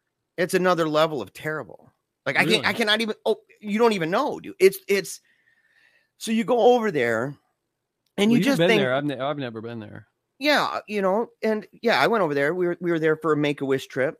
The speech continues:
Speaker 1: My daughter, she, she wanted to go see the Doctor Who museum. Rest in peace, by the way. It's gone. Um, e-, e-, pre-covid, right? So, I mean, it was just, it was gone for other reasons. They
Speaker 2: Mm.
Speaker 1: had it in Cardiff, Wales, kind of in this place that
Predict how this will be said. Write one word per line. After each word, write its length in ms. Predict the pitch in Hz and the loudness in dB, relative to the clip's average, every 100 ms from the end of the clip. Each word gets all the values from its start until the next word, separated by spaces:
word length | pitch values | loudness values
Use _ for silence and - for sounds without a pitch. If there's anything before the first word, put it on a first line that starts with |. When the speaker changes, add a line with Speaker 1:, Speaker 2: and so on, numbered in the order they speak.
| _ | _
Speaker 1:
My 120 | 135 | -8
daughter, 360 | 139 131 123 135 | -4 -2 -2 -4
she, 180 | - 139 | -6 -10
she 160 | - | -6
wanted 160 | 147 139 | -2 -2
to 60 | 127 | -2
go 100 | 131 | -4
see 140 | - | -4
the 80 | 120 | -6
Doctor 360 | 113 120 - 117 | -2 -2 -2 -8
Who 460 | 120 120 127 135 131 _ | -6 -4 -4 -6 -12 _
museum. 680 | 123 123 107 107 110 143 170 - _ _ 127 | -6 -4 -4 -6 -6 -8 -12 -18 _ _ 2
Rest 280 | 147 147 | 2 2
in 100 | 156 | -4
peace, 240 | 131 143 139 | -2 -4 -4
by 200 | 117 110 | -4 -4
the 100 | 101 | -6
way. 200 | 92 101 | -8 -8
It's 140 | 117 | -8
gone. 440 | - 95 87 67 123 _ _ _ _ | -8 -6 -8 -14 -20 _ _ _ _
Um, 580 | 101 95 98 98 101 87 | -8 -6 -6 -8 -10 -12
e-, 80 | 165 156 | -10 -8
e-, 40 | 165 | -8
pre-covid, 960 | - 233 185 - 151 127 92 69 - _ | -8 -8 -8 -2 -2 -2 -4 -14 -16 _
right? 200 | 101 104 | -10 -6
So, 80 | 143 | -4
I 40 | |
mean, 100 | 135 | -2
it 80 | 139 | -2
was 100 | 120 | -4
just, 260 | 127 120 - | -6 -8 -8
it 80 | 135 | -6
was 160 | 117 | -6
gone 220 | 104 117 107 | -6 -6 -6
for 160 | 107 | -10
other 120 | 110 98 | -10 -8
reasons. 500 | 107 101 87 85 - _ - | -8 -8 -10 -16 -20 _ -6
They 80 | 208 | -2
Speaker 2:
Mm. 40 | |
Speaker 1:
had 200 | 233 269 | 0 0
it 60 | 196 | -2
in 100 | 143 | -6
Cardiff, 460 | - 160 156 120 101 | -4 -2 0 -2 -8
Wales, 760 | 92 104 117 131 143 151 - _ _ _ - | -10 -8 -6 -8 -10 -14 -20 _ _ _ -6
kind 240 | 160 220 | -2 -2
of 80 | 254 | 0
in 100 | 214 | -2
this 160 | 175 151 | -2 -6
place 480 | - 156 165 160 - | -6 -2 -2 -4 -4
that 220 | 147 | -4